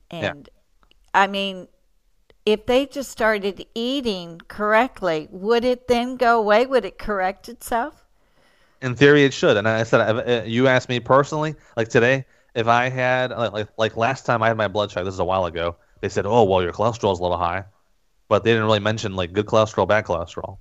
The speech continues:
Speaker 2: Mm.
Speaker 1: You know, and I wasn't going, I w-, and then if they, they, if they made me take it, I would never take it. I would just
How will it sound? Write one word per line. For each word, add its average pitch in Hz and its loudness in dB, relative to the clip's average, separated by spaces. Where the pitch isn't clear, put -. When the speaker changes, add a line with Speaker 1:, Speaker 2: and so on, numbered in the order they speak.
Speaker 2:
Mm. 175 -18
Speaker 1:
You 101 -6
know, 95 4
and 101 2
I 110 6
wasn't 113 2
going, 101 2
I 95 -4
w-, 110 2
and 110 -4
then 104 -2
if 101 -4
they, 104 2
they, 107 -4
if 101 -4
they 110 0
made 117 0
me 113 -2
take 135 -2
it, 98 0
I 101 2
would 101 0
never 107 0
take 123 -4
it. 90 -2
I 101 4
would 98 2
just 98 -6